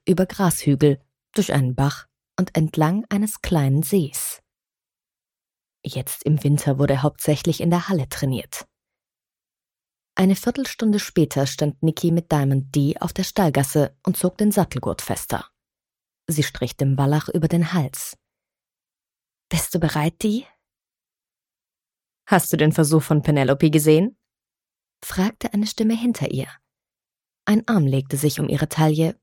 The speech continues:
und Tyler drückte ihr einen Kuss auf den Nacken. Sie drehte sich zu ihm um und küsste ihn auf die Lippen. Er schmeckte wie meistens nach Zimtkaugummi.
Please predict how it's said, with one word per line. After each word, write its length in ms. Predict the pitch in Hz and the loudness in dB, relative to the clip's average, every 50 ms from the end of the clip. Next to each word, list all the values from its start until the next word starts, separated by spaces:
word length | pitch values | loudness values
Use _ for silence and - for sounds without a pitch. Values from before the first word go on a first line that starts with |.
| - | -4
und 160 | - 185 - | -4 -4 -4
Tyler 340 | - - 180 170 143 135 139 | -2 0 2 2 2 2 -2
drückte 320 | - - - 143 - - 165 | -4 -4 -8 -6 -4 -4 -2
ihr 200 | - 170 170 - | 0 0 0 0
einen 200 | 175 180 190 - | 0 -2 -2 -2
Kuss 240 | - 220 - - | -2 -4 -4 -4
auf 140 | - - - | -4 -8 -6
den 140 | - 139 131 | -4 -4 -2
Nacken. 380 | 131 131 131 - - - 156 151 _ _ _ _ _ _ _ _ _ _ _ _ _ _ _ _ - | -2 -4 -6 -8 -8 -10 -10 -10 _ _ _ _ _ _ _ _ _ _ _ _ _ _ _ _ -6
Sie 160 | 190 170 160 | 0 0 0
drehte 300 | - 127 131 127 - - | 0 0 -4 -4 -4 -4
sich 180 | 139 143 131 - | -6 -6 -6 -8
zu 140 | - - - | -10 -8 -2
ihm 140 | - 156 - | -2 -2 0
um 320 | - 156 165 175 - - _ - | 0 0 0 0 -2 -4 _ -6
und 200 | - 180 - - | -6 -6 -4 -2
küsste 300 | - 208 - - - 226 | -4 -4 -4 -4 -6 -2
ihn 180 | - 214 202 | -2 -2 -2
auf 120 | - 190 - | -2 -4 -2
die 120 | - 226 | 0 0
Lippen. 340 | 220 190 - - - - - _ _ - _ _ _ _ _ _ _ _ _ _ _ _ _ _ _ _ _ _ - | 2 2 0 -2 -6 -14 -14 _ _ -20 _ _ _ _ _ _ _ _ _ _ _ _ _ _ _ _ _ _ -6
Er 80 | 170 | -6
schmeckte 420 | - - - 165 151 - - 175 160 | -4 0 0 0 0 0 -2 0 2
wie 80 | 165 | 4
meistens 720 | 160 156 156 170 - - - - 190 196 - - - - | 4 4 4 2 0 -2 -4 -2 -2 -2 -2 -4 -8 -4
nach 240 | - 214 214 - - - | 0 0 0 -2 -4 -8
Zimtkaugummi. 920 | - - 233 175 135 - - - - 131 127 131 131 135 143 - - - | -2 0 0 0 0 -2 -6 -4 -2 -2 -2 -2 -2 -4 -4 -6 -8 -14